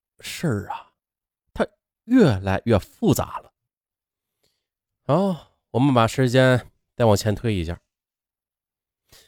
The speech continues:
这是一支季节性的劳务大军，每年八月下旬，来自甘肃、河南、宁夏、四川等省份的近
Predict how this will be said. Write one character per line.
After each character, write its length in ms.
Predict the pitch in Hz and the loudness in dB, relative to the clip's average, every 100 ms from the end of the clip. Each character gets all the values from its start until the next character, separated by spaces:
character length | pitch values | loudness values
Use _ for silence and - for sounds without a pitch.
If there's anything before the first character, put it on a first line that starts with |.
| _ _ | _ _
这 100 | 302 | 0
是 140 | 277 262 | 2 2
一 100 | 240 | 2
支 340 | 226 240 - _ _ _ - | 4 2 2 _ _ _ -6
季 320 | - 240 143 | 2 4 4
节 160 | 110 | 4
性 180 | 101 135 | 4 2
的 100 | 101 | 0
劳 260 | 87 87 98 | 0 2 2
务 180 | 120 110 | 2 0
大 180 | 90 - | -2 -6
军， 300 | 113 294 - _ _ _ _ _ _ _ | -2 -2 -4 _ _ _ _ _ _ _
每 200 | - 113 | 0 4
年 160 | 113 120 | 6 4
八 200 | 123 120 | 4 4
月 100 | 110 | 4
下 200 | 123 101 | 4 0
旬， 340 | - 95 104 - _ _ _ | 0 -2 -2 -4 _ _ _
来 140 | 104 107 | 0 2
自 240 | 113 101 - _ | 4 2 0 _
甘 180 | 127 123 | 2 2
肃、 300 | 147 117 - | 4 0 -2
河 180 | - 131 | -2 2
南、 220 | 127 120 | 4 4
宁 200 | 113 113 | 4 2
夏、 260 | 123 143 113 _ - | 4 2 0 _ -2
四 160 | 180 | 2
川 260 | - 156 151 | 2 2 2
等 160 | 127 151 | 2 0
省 180 | 120 104 | 0 0
份 140 | 135 | 0
的 80 | 120 | 0
近 260 | - 165 | 2 0